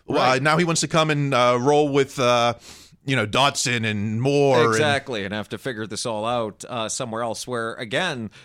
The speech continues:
Speaker 1: there is no hotter name for head coaching right now than Eric Bieniemy, and it does seem, unfortunately,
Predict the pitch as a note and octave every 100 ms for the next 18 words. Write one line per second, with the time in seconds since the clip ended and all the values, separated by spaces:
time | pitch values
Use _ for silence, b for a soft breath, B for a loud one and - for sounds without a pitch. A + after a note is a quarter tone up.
0 | _ B2+ B2 D#3 A#2 A2+ D3 C3+ F#2+ D#3
1 | D#3+ C#3+ A2+ F#2+ C3 E3 F#2 E2+ E2+ F2
2 | - A#2 A2+ G#2 B2 A2 - G2+ G#2+ A2+
3 | A#2+ C#3+ B2 G#2 G2+ F2+ G#2+ G2 F2+ F#2
4 | B2+ C3+ D#3 F3 D#3+ C3 B2+ - E3+ E3+
5 | D#3 - F#2+ G2 G#2+ F2+ F2+ F#2+